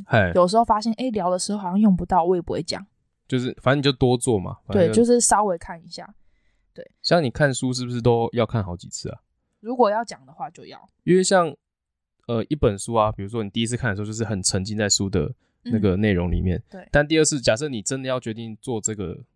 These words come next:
Speaker 1: 内容的时候，
Speaker 2: 嗯。
Speaker 1: 你是把自己抽离到这个书的外面，然后去看，诶，我可以怎么讲？
Speaker 2: 对，那个感觉不太一样。
Speaker 1: 嗯。
Speaker 2: 其实就算一本书，就像黑杰明那一套，
Speaker 1: 没有，那你已经看过很多次了。
Speaker 2: 其实那个即便看过很多次哦，
Speaker 1: 嗯。
Speaker 2: 我如果要讲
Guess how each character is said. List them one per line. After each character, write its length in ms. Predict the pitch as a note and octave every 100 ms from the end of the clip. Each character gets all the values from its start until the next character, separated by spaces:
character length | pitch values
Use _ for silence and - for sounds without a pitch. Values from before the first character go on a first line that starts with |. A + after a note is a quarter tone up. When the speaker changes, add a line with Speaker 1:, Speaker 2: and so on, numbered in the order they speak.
| - A3+
Speaker 1:
内 100 | D#3
容 140 | A2 F#2+
的 60 |
时 120 | F#2
候， 120 | G#2 G2+
Speaker 2:
嗯。 60 | _ _
Speaker 1:
你 120 | - G2+
是 100 | B2+
把 160 | F#2+
自 80 | A2
己 100 | A2
抽 300 | - - A2
离 160 | A2 F#2+
到 240 | G#2 F#2
这 160 | - G2
个 80 |
书 240 | F2+ - G2+
的 80 | F#2
外 180 | F2
面， 140 | F#2 E2+
然 100 | E2+
后 60 |
去 260 | F#2 G#2 F#2+ -
看， 160 | B2+ -
诶， 120 | B2+
我 80 | A2+
可 100 | -
以 60 | A2
怎 120 | A2
么 120 | F#2+
讲？ 180 | G2 -
Speaker 2:
对， 80 | B3
那 20 |
个 80 | G#3 -
感 160 | E3+
觉 160 | F3 F3+
不 160 | F#3
太 200 | F3 F3
一 60 | D3+
样。 220 | - D2+ G#3 -
Speaker 1:
嗯。 260 | F2+ D#2 -
Speaker 2:
其 140 | -
实 100 | D#4
就 200 | E4+ F#4
算 200 | E4 D#4+
一 80 | C#4+
本 240 | - G3 F#3
书， 400 | A3 G#3 G#3 F3 _ _ _
就 140 | C4+
像 240 | C#4 D4 A#3
黑 180 | C4
杰 160 | B3 G#3
明 360 | F#3 F3+ F#3 F3+ _
那 160 | A3 A3
一 100 | F#3
套， 260 | - E3 G#2+
Speaker 1:
没 60 |
有， 40 | B2
那 80 | E3
你 140 | D#3+
已 160 | A2 A2
经 100 | B2
看 160 | C#3+
过 0 |
很 20 | A2+
多 60 |
次 60 | E4+
了。 20 |
Speaker 2:
其 80 | G4
实 60 | A4
那 80 | G#4+
个 80 | B3+
即 200 | - A3
便 160 | C#4 C4
看 180 | C4+
过 140 | B3 A#3+
很 120 | F3+
多 180 | E3+ F#3
次 240 | - A3 F#3
哦， 180 | D#3 -
Speaker 1:
嗯。 100 | G2+
Speaker 2:
我 60 |
如 100 | A#3
果 160 | C#4 A3
要 140 | A#3
讲 280 | A#3+ E3 E3+